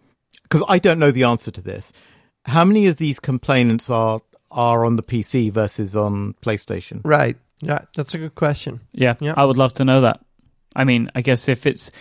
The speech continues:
Speaker 3: if a lot of this is being focused around Steam, then we know where they are, but it's not exclusively Steam, but it seems like that's where a lot of the, the problems are lying.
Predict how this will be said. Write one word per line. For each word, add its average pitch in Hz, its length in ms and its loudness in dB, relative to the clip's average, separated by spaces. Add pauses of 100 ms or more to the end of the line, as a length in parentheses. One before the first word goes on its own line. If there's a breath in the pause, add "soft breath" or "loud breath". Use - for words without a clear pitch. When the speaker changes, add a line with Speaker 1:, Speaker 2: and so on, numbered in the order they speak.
(200 loud breath)
Speaker 3:
if 135 100 -2
a 139 60 4
lot 139 160 6
of 131 100 -4
this 123 180 0
is 123 60 -4
being 127 220 2
focused 123 420 0
around 117 240 0
Steam, 107 440 -2
then 107 160 -4
we 107 80 -4
know 120 160 2
where 104 120 -2
they 98 160 -8
are, 95 200 -8
but 107 160 -4
it's - 160 -8
not 131 240 2 (520)
exclusively 120 680 -2
Steam, 104 420 -10
but 113 140 -10
it 113 80 -14
seems 113 220 -8
like 113 100 -8
that's 110 240 -8
where 110 120 -6
a 104 60 -4
lot 104 160 -6
of 107 120 -14
the, 113 100 -16 (100)
the 107 100 -10
problems 104 460 -12
are 101 60 -14
lying. 101 380 -14